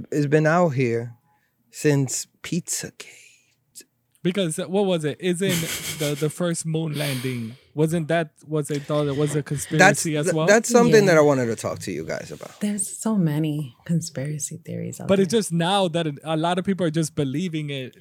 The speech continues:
Speaker 2: Like, you could just throw some
Speaker 1: People,
Speaker 2: random
Speaker 1: no, now
Speaker 2: stuff.
Speaker 1: people believe anything.
Speaker 2: Yeah.
Speaker 3: Yeah.
Speaker 1: At least before. Look, I have, I have probably two conspiracies. I would say one. I won't say the other because it's spicy.
Speaker 3: <laughs>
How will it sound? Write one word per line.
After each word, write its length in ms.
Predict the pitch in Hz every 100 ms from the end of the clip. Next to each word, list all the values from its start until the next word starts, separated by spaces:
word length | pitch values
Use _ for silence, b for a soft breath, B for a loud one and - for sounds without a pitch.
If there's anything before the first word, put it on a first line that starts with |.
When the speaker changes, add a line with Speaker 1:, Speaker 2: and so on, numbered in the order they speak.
| 139
Speaker 2:
Like, 220 | 139 120 -
you 160 | 165 196
could 100 | 254
just 180 | 190 208
throw 140 | 170
some 140 | 165 180
Speaker 1:
People, 160 | 220
Speaker 2:
random 160 | 180 180
Speaker 1:
no, 160 | 175
now 220 | 156 175 214
Speaker 2:
stuff. 80 | 190
Speaker 1:
people 240 | 196 180
believe 320 | 151 147 131
anything. 460 | 131 175 185 95 92
Speaker 2:
Yeah. 240 | 160 156 208
Speaker 3:
Yeah. 480 | 170 160 139 135 147
Speaker 1:
At 100 | 170
least 180 | 214 233
before. 600 | 240 180 180 190 127 95 B B B
Look, 260 | 165 127 -
I 80 | 151
have, 320 | 175 196 180 -
I 80 | 160
have 300 | 170 165 135 117 _ _ _ _ -
probably 560 | 175 165 147 139 120 113 _ _ _ _ _ _ _ _ -
two 220 | 220 240
conspiracies. 840 | 226 220 - 180 151 143 147 139 -
I 140 | - 147
would 160 | 151
say 340 | - - 196 202
one. 520 | 180 139 123 120 127 _ _ _ _ _ _ _ 143
I 280 | 143 135
won't 280 | 139 165 190
say 220 | - 196 180
the 80 | 175
other 280 | 147 139
because 380 | 135 131 135 123
it's 140 | 127 -
spicy. 720 | - 139 123 98 - - -
Speaker 3:
<laughs> 360 | 135 - -